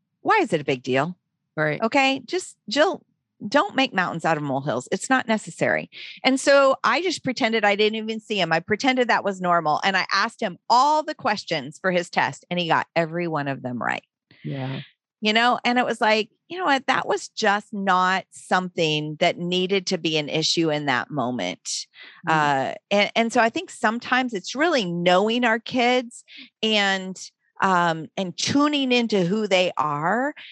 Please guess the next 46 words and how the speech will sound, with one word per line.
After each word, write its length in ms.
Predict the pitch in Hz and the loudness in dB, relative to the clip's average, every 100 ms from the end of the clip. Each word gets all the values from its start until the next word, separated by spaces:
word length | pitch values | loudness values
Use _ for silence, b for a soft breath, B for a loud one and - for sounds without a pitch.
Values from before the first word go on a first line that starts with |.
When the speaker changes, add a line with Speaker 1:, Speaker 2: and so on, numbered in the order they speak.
| 220 | -8
Speaker 1:
and 140 | - 214 | -2 0
being 300 | 254 220 208 | 0 -4 -8
careful 500 | - 220 254 - 202 | -4 0 0 -2 0
about 240 | 185 - | 0 -2
trying 220 | - 202 | -4 -4
to 80 | 156 - - | -4 -6 -2
fit 180 | 233 - | -2 0
them 180 | 180 - | -4 -4
into 220 | 160 135 | -4 -2
boxes. 720 | 135 78 - - - - - - _ - | 0 -2 -2 -12 -12 -14 -18 -20 _ -8
Speaker 2:
Yeah. 320 | 139 139 165 - _ B B | -4 -2 -4 -12 _ B B
I 60 | 240 | 4
mean, 160 | 247 | 6
we 100 | 247 | 6
don't 180 | 262 285 | 4 4
like 200 | 294 233 | 4 2
it 80 | 233 | 2
as 160 | 202 170 | 2 2
adults. 640 | 165 202 226 - - - _ b b | 2 2 2 -2 -14 -20 _ b b
So 160 | - 185 | -2 2
why 240 | 185 185 | 4 4
would 160 | 190 190 | 2 0
we 180 | 220 220 | 0 0
<laughs> 0 | |
do, 680 | 175 240 202 269 220 220 190 | 0 2 2 2 0 -2 0
why 160 | 196 | 2
do 60 | 202 | 2
we 100 | 208 | -2
do 180 | 185 196 | -4 -2
that 180 | 185 - | -2 -2
to 100 | 170 | -4
our 140 | 165 | -4
kids? 560 | - 202 202 170 151 - B B B | -2 0 0 -4 -10 -20 B B B
And 120 | 233 240 | 0 2
just, 320 | 370 - 208 | 0 -2 -4
just 180 | 339 285 | -2 2
all 260 | 196 226 | 4 4
the, 300 | 240 - - | 2 -2 0
I 40 | 214 | 0
mean, 300 | 214 208 185 - 196 B | 0 -4 -6 -10 -10 B
<sighs> 240 | B - | B -10
the 220 | 202 233 | 0 2
more, 640 | 240 262 277 294 285 269 - | 4 4 4 4 4 2 0
um, 460 | 208 196 185 175 - _ _ - | 0 2 0 -2 -8 _ _ -2
you 80 | |
know, 120 | 185 | 0